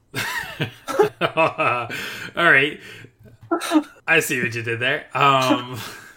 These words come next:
I, I think it was a decent list otherwise. Like, I think,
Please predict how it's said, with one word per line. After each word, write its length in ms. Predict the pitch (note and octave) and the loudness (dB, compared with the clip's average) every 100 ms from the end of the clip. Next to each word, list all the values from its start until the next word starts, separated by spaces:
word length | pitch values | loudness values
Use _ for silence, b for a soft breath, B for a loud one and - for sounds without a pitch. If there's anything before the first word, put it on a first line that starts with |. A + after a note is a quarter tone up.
| B _ b b b b b b _ _ - _ _ _ _ | B _ b b b b b b _ _ -20 _ _ _ _
I, 280 | E3 E3+ F3 | 0 4 6
I 20 | |
think 260 | F#3 A#3 A3+ | 6 2 0
it 80 | A3+ | 0
was 140 | G3+ | -2
a 60 | F3 | -2
decent 320 | D#3+ D#3 D#3 | -4 -6 -4
list 180 | C3+ A#2 | -6 -6
otherwise. 480 | B2 A2 G2+ F#2 - | -4 -4 -4 -8 -8
Like, 140 | A#2+ | -4
I 120 | A#2 A#2 | -2 -2
think, 840 | - - B2+ C3 A#2+ - - _ | -4 -2 0 -2 -10 -20 -20 _